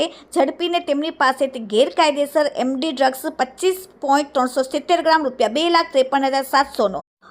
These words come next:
અને તેના ઘરે પર પોલીસે રેડ પાડી એસ એમ સી ક્વાર્ટર્સ સુકુન ટેર્નામેન્ટમાં, જ્યાંથી પોલીસને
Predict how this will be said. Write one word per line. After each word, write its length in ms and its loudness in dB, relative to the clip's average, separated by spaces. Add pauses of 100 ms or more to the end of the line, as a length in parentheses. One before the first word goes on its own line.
અને 260 2
તેના 320 2
ઘરે 240 2
પર 180 4
પોલીસે 460 4
રેડ 320 4
પાડી 360 2 (120)
એસ 160 4
એમ 140 2
સી 180 -2
ક્વાર્ટર્સ 840 2
સુકુન 340 -2
ટેર્નામેન્ટમાં, 720 0
જ્યાંથી 340 2
પોલીસને 520 2